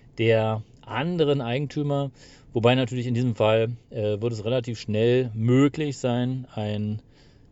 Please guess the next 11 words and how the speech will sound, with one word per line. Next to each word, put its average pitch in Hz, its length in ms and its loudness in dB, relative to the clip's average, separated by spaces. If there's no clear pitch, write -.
Verwalter 107 440 2
abzubestellen, 110 800 2
also 107 160 -2
den 117 220 -2
Verwalter 120 300 4
abzubestellen 110 760 -2
und 107 580 -6
einen 107 300 -4
neuen 104 320 -2
zu 107 160 -4
organisieren, 101 760 -2